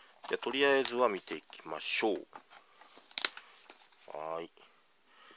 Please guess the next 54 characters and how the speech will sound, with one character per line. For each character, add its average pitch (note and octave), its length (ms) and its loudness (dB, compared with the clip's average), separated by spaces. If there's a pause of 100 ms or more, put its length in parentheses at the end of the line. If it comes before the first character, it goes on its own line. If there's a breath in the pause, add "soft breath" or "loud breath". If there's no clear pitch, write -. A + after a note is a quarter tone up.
(220 loud breath)
で、 A3 240 0
こ F#3 120 0
れ - 80 6
が F3 240 10
今 D#3 200 4
回 G#2 180 8
の F#2 120 4
二 G2+ 100 0
千 A2 240 6
二 A#2 140 2
十 G2 160 4
二 F2 160 -2
年 A2 260 4
モ G#2+ 100 4
デ F#2 120 2
ル D#2 120 -4
の G2 240 6
ハ - 140 6
ゼ G#2 120 4
ッ - 40 -8
ト - 120 -14
さ F#2 100 0
ん E2 100 -6
の A2+ 220 4 (300)
ア G#2+ 100 8
ド F#2 40 0
ベ F#2+ 100 2
ン - 20 0
ト F#2 80 -4
カ F#2 100 2
レ E2+ 80 2
ン D#2 80 -8
ダ C#2+ 160 -4
ー - 80 -20
で F2+ 120 2
す。 - 340 -6 (880 loud breath)
は E2 300 -2
い。 C2 260 -12 (1700 loud breath)
相 A#2 220 -2
変 A#2 100 6
わ A2 60 6
ら A2 80 2
ず G#2 80 -8
ね、 F#2+ 240 -2 (960 loud breath)
こ F2+ 80 -12
の D#2+ 160 -6 (260)
表 C3+ 280 -2
だ A2 120 4
け F#2+ 80 0
で D#2+ 80 -4
も D2 140 -8
な D2 100 -8
ん D2 60 -12
か - 200 -8